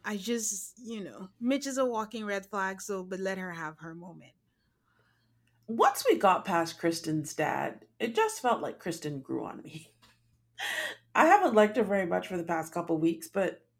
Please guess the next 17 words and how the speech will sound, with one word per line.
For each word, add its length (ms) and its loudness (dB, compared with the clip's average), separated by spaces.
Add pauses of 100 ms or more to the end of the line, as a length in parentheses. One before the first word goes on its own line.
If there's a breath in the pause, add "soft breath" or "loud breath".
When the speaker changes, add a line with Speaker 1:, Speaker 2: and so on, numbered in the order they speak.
(160)
Speaker 2:
during 280 6
this 140 2
episode, 580 2
I 280 4 (160)
just, 280 -10
I 120 4
liked 320 0
her, 180 2
and 140 2
I 100 0
was 280 -8 (200)
hoping 420 -2
for 80 -6
the 100 -2
best 300 -4
for 100 -16
her. 240 -12